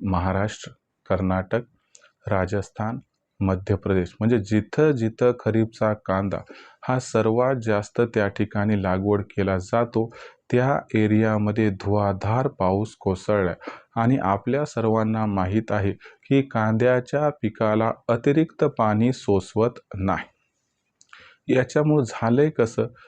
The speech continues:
की महाराष्ट्र, कर्नाटक, मध्य प्रदेश आणि राजस्थान इथलं कांद्याचं उत्पादन पन्नास टक्क्यांपेक्षाही जास्त यंदाच्या वर्षी घटण्याची शक्यता आहे.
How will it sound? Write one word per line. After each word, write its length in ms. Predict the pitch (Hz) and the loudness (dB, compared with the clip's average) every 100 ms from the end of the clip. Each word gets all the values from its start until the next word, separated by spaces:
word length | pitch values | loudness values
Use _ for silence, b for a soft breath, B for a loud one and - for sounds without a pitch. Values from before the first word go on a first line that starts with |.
| b | b
की 120 | - 120 | 0 4
महाराष्ट्र, 720 | 110 101 107 107 110 - 139 139 | 4 2 2 0 -2 -4 -6 -2
कर्नाटक, 580 | 110 101 101 104 104 127 110 | -2 0 0 -2 -2 -4 0
मध्य 340 | 98 95 104 | -2 0 -2
प्रदेश 460 | 101 101 104 117 113 | -2 -2 0 0 -2
आणि 200 | 107 107 | -2 0
राजस्थान 640 | 92 90 104 101 - 110 92 B B _ | 0 0 0 -2 -4 -4 -4 B B _
इथलं 380 | 123 120 123 135 135 | 0 0 0 0 0
कांद्याचं 600 | - 107 107 127 127 - | 0 0 2 2 0 0
उत्पादन 580 | 120 107 - 117 113 117 | 0 0 -2 -2 0 0
पन्नास 540 | 117 107 104 113 120 113 | 0 0 0 0 -2 -2
टक्क्यांपेक्षाही 1080 | 104 98 - 110 113 104 104 - 107 104 110 | -4 -4 -2 0 0 0 -2 0 0 0 -2
जास्त 440 | 101 107 117 - 117 | -2 -2 -2 -2 0
यंदाच्या 640 | 104 101 104 117 110 113 107 | 2 4 2 0 0 -2 0
वर्षी 420 | 104 107 - 113 | 0 -2 -2 -2
घटण्याची 480 | 101 95 - 101 - | 0 -4 -4 -6 -4
शक्यता 420 | 95 - 95 | -8 -4 -6
आहे. 80 | - | -6